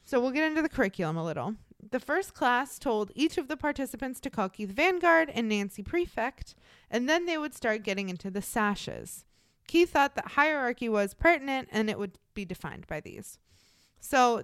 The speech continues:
there's a white sash, which is a beginner. A yellow sash is the coaching level. If you get to the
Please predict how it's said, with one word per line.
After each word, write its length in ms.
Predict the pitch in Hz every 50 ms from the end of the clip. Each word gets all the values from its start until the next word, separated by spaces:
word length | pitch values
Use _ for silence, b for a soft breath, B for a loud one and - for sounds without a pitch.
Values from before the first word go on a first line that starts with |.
| -
there's 240 | - 254 233 233 220
a 80 | 220 208
white 380 | 202 202 220 233 - - -
sash, 360 | - - 226 220 254 254 -
which 180 | - 220 - -
is 120 | 226 196
a 60 | 233 240
beginner. 480 | - 294 233 240 208 185 165 165 - - - _ _ _ _ _ _ _
A 80 | - 226
yellow 680 | 233 202 196 214 208 214 247 254 254 254 247 254 262
sash 440 | 254 - - 269 247 240 247 247 -
is 180 | - 208 208 -
the 100 | 220 190
coaching 480 | - - 233 208 196 - 190 170 170
level. 400 | 170 156 143 - - 151 190 262 - _ _ _ _ _ _ _ _ _ _ _ _ _ _
If 160 | - 214 -
you 80 | 208 190
get 160 | 196 185 -
to 60 | -
the 140 | - 180 -